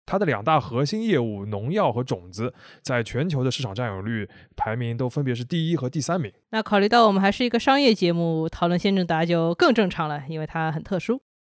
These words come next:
Speaker 2: 首先，先正达的总部在瑞士，业务是覆盖全球，却是由中资控股的。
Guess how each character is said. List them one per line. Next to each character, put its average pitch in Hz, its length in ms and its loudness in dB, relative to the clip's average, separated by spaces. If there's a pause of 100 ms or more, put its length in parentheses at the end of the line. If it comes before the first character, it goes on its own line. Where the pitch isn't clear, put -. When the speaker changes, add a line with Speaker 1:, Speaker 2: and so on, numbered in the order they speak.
(120)
Speaker 2:
首 180 160 0
先， 240 180 2
先 302 160 -4
正 311 100 -4
达 175 160 4
的 190 140 4
总 165 240 -2
部 190 160 0
在 185 260 2
瑞 247 240 2
士， 160 360 -6
业 226 200 0
务 190 160 2
是 180 200 -2
覆 233 120 -6
盖 190 160 0
全 175 300 -4
球， 156 260 -4
却 190 220 -2
是 170 220 -2
由 160 320 0
中 330 260 0
资 320 220 0
控 240 260 0
股 - 160 -10
的。 - 180 -8